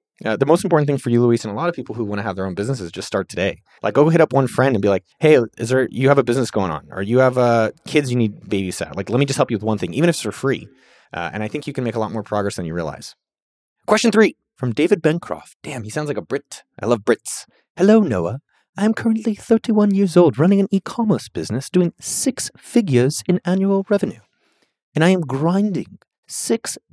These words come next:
days a week, trying to scale it to a seven-figure-a-year online business.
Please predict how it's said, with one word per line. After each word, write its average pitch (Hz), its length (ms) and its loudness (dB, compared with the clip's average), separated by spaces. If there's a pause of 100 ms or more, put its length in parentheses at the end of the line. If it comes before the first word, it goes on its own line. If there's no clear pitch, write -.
days 185 440 2
a 165 100 0
week, 160 340 -4 (160)
trying 214 180 2
to 220 80 -4
scale 185 220 4
it 180 100 4
to 170 140 2
a 156 40 0
seven-figure-a-year 165 1200 -2
online 156 380 2
business. - 520 -6